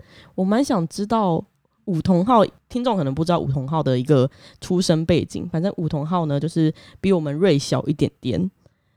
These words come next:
那这个四十岁的人都在恐慌的，你对于买房子这件事，你的看法是什么？因为好像没有跟你聊过这件事哦。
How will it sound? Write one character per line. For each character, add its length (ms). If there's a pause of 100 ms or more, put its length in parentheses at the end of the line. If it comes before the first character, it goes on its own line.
(140)
那 80
这 80
个 120
四 180
十 160
岁 140
的 80
人 140
都 180
在 120
恐 280
慌 280
的， 160
你 220
对 220
于 80
买 180
房 220
子 100
这 100
件 140
事， 100
你 80
的 80
看 240
法 160
是 120
什 120
么？ 160
因 60
为 240 (100)
好 200
像 120
没 100
有 60
跟 160
你 80
聊 120
过 160
这 80
件 240
事 180
哦。 100